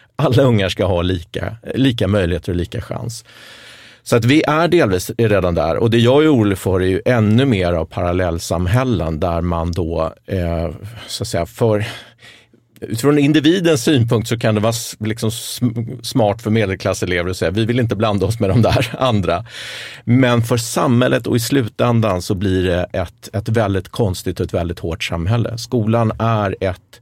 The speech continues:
det är ett, en av de få arenor i samhället där vi sluter samhällskontraktet, där vi försöker, vi måste lära oss hur vi möter folk som är an-, annorlunda, har annan religion, annan kultur och så. Om inte skolan är den arenan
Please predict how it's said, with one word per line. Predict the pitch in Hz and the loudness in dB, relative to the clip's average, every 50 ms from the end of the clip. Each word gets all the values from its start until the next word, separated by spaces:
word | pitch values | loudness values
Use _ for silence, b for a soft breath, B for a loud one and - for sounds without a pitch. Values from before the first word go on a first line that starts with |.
| b b b b b b b b b b b | b b b b b b b b b b b
det | - 117 123 | -2 -2 0
är | 117 123 139 | 0 0 -2
ett, | 139 - - _ - | -2 -2 -6 _ -4
en | - 135 135 | 0 2 4
av | 143 139 | 4 4
de | 135 123 117 | 4 2 0
få | 117 - 147 143 139 135 | 0 0 2 4 4 4
arenor | 110 117 113 117 110 98 95 95 95 92 92 | 4 4 4 2 2 2 0 0 0 0 0
i | 92 92 | 0 -2
samhället | - - 92 92 87 85 87 90 87 - | -2 -2 -2 -2 -2 -2 -4 -4 -4 -4
där | 92 87 | -4 -4
vi | 82 87 87 85 82 - - - _ _ _ - - - | -2 -4 -4 -4 -4 -8 -10 -16 _ _ _ -20 -16 -12
sluter | - - - 123 127 120 117 - 120 | -6 -2 0 0 0 0 -2 -2 -2
samhällskontraktet, | 110 - 127 113 101 92 87 - - 98 - - 135 120 - - - - - - | -2 0 0 0 0 -2 -2 -4 -6 -6 -4 -4 -6 -6 -8 -12 -12 -12 -6 -4
där | 92 98 | -4 -2
vi | 98 101 | -2 -2
försöker, | - - 104 - - 101 113 - - 101 95 - | -4 -4 -4 -2 -2 -2 -4 -4 -4 -4 -4 -2
vi | 107 120 127 120 | -2 0 2 2
måste | 139 117 117 123 | 2 2 2 2
lära | 117 131 147 139 110 104 104 113 | 2 2 2 2 2 2 2 0
oss | 120 113 117 - - | 0 0 -2 -2 0
hur | - 135 147 147 127 113 | 2 4 4 4 4 2
vi | 95 101 92 90 92 92 B B B B B B | 2 0 0 -2 -2 -4 B B B B B B
möter | - 110 127 156 180 170 151 - - - 107 90 85 | 0 2 2 2 2 0 -2 -6 -4 -2 0 0 0
folk | 87 - - 123 117 117 | 0 0 0 0 0 0
som | 117 120 117 110 | 0 0 2 2
är | 113 - - | 2 0 0
an-, | 127 135 113 98 90 87 - - - | 0 0 0 0 0 -2 -4 -4 -2
annorlunda, | - 180 175 120 98 90 82 92 117 165 175 156 135 | -2 0 2 2 2 2 2 0 0 2 2 2 2
har | 117 117 | 4 4
annan | 135 147 117 104 107 110 113 117 110 | 4 2 2 2 2 2 2 2 2
religion, | 110 131 135 127 113 87 98 127 147 147 | 2 2 2 2 2 2 0 0 0 0
annan | 139 120 101 101 95 | 0 0 0 0 -2
kultur | - 107 - - 90 85 80 | -2 -4 -2 -2 -2 -2 -2
och | 82 85 | -4 -4
så. | - 80 82 107 B B B B B B | -4 -4 -6 -6 B B B B B B
Om | B B - 120 131 143 | B B -2 0 2 2
inte | 123 117 110 | 0 0 -4
skolan | - - - 170 147 104 117 156 180 170 - | -4 0 0 0 0 2 0 0 0 0 0
är | - 92 90 85 80 | -2 -2 -2 -2 -2
den | 80 82 80 80 82 82 - | -2 -2 -2 -2 -4 -4 -4
arenan | - 101 98 90 104 92 85 80 76 80 87 80 80 82 104 - | -2 -2 -2 -2 -2 -2 -2 -4 -4 -4 -4 -4 -4 -6 -6 -8